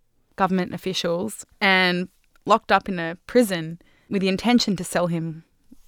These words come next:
later and send those profits to his family. So Diego finds himself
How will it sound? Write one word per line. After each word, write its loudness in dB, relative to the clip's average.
later 0
and -4
send 0
those 0
profits -6
to -6
his -8
family. -6
So 4
Diego 2
finds 0
himself 0